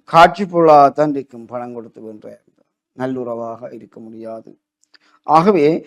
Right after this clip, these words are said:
நல்லுறவை வா-, வாங்குவதற்கு நீங்கள் நல்ல உறவை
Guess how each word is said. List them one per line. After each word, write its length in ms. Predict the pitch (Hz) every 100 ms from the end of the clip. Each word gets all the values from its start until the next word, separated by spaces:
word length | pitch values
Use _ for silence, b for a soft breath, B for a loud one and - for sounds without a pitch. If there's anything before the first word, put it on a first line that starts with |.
| B
நல்லுறவை 640 | 131 156 220 247 240 233
வா-, 340 | 233 202 165 160
வாங்குவதற்கு 1000 | 165 180 202 190 180 175 170 233 330 - _
நீங்கள் 680 | - 160 202 220 247 415 - _
நல்ல 380 | 147 156 175 160
உறவை 360 | 165 202 214